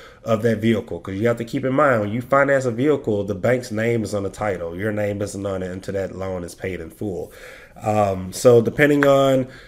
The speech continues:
um, or not depending on, it, it doesn't matter if it's a voluntary repo or, you know, a traditional repo where they, uh, pick it up with a tow truck.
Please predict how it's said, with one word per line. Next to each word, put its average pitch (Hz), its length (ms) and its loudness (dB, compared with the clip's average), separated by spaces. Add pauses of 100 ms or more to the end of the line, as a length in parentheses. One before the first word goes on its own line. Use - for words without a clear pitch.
(200)
um, 110 720 -2 (520)
or 117 100 2
not 135 220 0
depending 104 380 -6
on, 95 360 -6
it, 117 160 0
it 113 240 -4
doesn't 120 380 4
matter 113 520 0 (220)
if 123 180 -4
it's 120 140 -2
a 117 40 0
voluntary 113 840 2
repo 110 420 -2
or, 110 720 2
you 120 100 -6
know, 98 380 -6
a 104 80 -12
traditional 127 540 0
repo 107 400 2
where 98 100 -2
they, 98 200 -4 (300)
uh, 98 280 -8
pick - 260 -4
it 110 60 -4
up 107 120 -4
with 98 120 -10
a 95 40 -12
tow 175 220 0
truck. 120 340 0